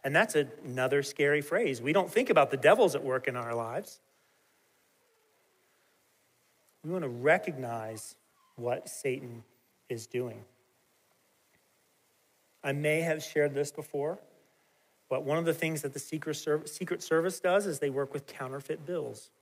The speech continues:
And here's the thing, they don't study fake bills to learn what fake bills look like. They study the real thing to know what fakes look like.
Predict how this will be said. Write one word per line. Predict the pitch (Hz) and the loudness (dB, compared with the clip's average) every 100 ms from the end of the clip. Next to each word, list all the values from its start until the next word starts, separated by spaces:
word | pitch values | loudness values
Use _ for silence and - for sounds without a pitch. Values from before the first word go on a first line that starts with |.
| _ _ _ _ _ _ _ _ _ _ _ - | _ _ _ _ _ _ _ _ _ _ _ -8
And | 143 | -4
here's | 165 160 | -2 -2
the | 151 | -2
thing, | 175 147 | -2 2
they | 135 | 0
don't | 143 160 | 0 -4
study | - 151 143 | 0 2 2
fake | 135 - 131 - | -2 -4 -4 -4
bills | 120 127 110 107 - _ _ - | -4 -4 -4 -8 -18 _ _ -8
to | |
learn | 120 120 | -6 -6
what | 117 - | -8 -8
fake | 123 117 - | -8 -8 -8
bills | 117 110 | -10 -10
look | 110 - | -14 -14
like. | 113 - - _ _ _ _ _ _ _ _ _ _ | -16 -18 -20 _ _ _ _ _ _ _ _ _ _
They | 123 | -6
study | 139 - 147 135 | -6 -2 -2 0
the | 123 | -4
real | 113 117 131 143 | -6 -4 0 0
thing | 143 113 113 | -2 -12 -12
to | - | -12
know | 117 | -10
what | 110 - | -10 -12
fakes | - 123 - | -10 -10 -10
look | 120 - | -16 -16
like. | 123 110 - | -18 -18 -20